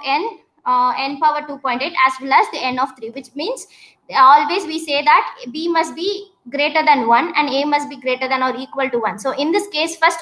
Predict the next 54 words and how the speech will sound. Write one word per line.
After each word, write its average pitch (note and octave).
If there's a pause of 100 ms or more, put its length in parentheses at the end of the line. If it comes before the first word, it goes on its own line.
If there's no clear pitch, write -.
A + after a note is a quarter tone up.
all C#4
the F#4
three, A#3+
option C#4
A, D#4+
option D4
B, D4
and C#4
option B3+
C E4+ (220)
will C#4
be D4+
the D4+
same. -
This F#4+
question F4
mark E4+
is E4
nothing D4
but E4+
the D4
omega D4
value. B3
For C4+
the C4+
omega D#4+
value, F4+
we D#4
need D#4
the, E4
uh, A3 (160)
two G4+ (100)
ways E4+
of, E4+ (120)
uh, B3
finding C#4
f C4
of D#4+
n E4
and C4+
g C#4
of C#4+
n D#4+
and E4
f B3+
of A#3+
n. A3+
So D4+
this D4+
case E4+
will C#4
not B3
be C#4
possible. A3